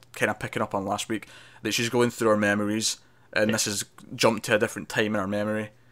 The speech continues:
Speaker 1: And then it jumps again because she goes, she, 'cause, uh, by the time she gets to the church, she's in the blue dress again.
Speaker 2: Yeah, but you can see how confused she is, 'cause obviously
Speaker 1: Yeah.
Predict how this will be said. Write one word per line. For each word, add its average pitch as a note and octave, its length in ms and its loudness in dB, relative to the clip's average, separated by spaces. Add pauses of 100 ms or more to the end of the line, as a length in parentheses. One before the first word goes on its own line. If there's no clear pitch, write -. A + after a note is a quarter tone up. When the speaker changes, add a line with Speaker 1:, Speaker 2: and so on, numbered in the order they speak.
(260)
Speaker 1:
And A#2+ 100 0
then A#2 60 6
it A2 100 2
jumps A#2+ 280 2
again A2 340 4
because A2 220 -6
she A2 60 -6
goes, G#2+ 120 -4
she, B2 320 6
'cause, A#2 180 -2
uh, A2+ 180 -2 (260)
by D3 80 12
the C#3+ 60 12
time E3 180 8
she E3 80 2
gets D3 160 6
to - 60 -2
the - 80 0
church, - 300 6
she's A#2 120 -2
in A2+ 80 2
the A2 80 -2
blue A2 160 2
dress G2+ 260 2
again. A2+ 320 0 (640)
Speaker 2:
Yeah, G#2+ 220 8
but G#2 140 4
you A#2+ 60 8
can A#2+ 100 4
see C3+ 160 4
how B2+ 140 6
confused A#2+ 540 6
she A2 160 6
is, F#2+ 160 0
'cause A#2+ 140 4
obviously C3+ 360 6
Speaker 1:
Yeah. G#2+ 200 0